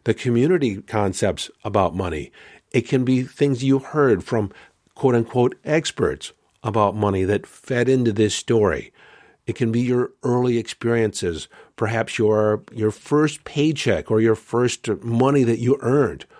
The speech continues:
How did you treat that? How, how did you utilize it? For instance, when I was about seven or eight,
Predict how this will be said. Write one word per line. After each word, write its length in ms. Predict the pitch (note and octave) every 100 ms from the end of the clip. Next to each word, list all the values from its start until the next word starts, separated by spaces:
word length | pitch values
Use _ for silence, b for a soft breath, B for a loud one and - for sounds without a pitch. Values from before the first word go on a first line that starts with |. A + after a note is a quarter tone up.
| b b -
How 200 | C#3 D#3
did 220 | D3+ B2
you 80 | D3
treat 340 | - C#3 C#3+
that? 200 | B2+ F2
How, 140 | - - -
how 140 | C3
did 240 | B2+ A#2+
you 100 | B2+
utilize 640 | B2+ A#2+ D3+ D#3 F#2+ E2+ D#2+
it? 180 | C#2+ - - _ _ _ _ _ _ _ _ _ _ _ _ _ _ _ _
For 180 | - A#2+
instance, 400 | D3 C#3+ D3 B2
when 140 | B2+
I 140 | B2+ C#3+
was 180 | C#3+ B2+
about 300 | A2 F#2 -
seven 400 | - D3+ D#3+ C#3+
or 120 | A#2+
eight, 340 | B2 A#2 F2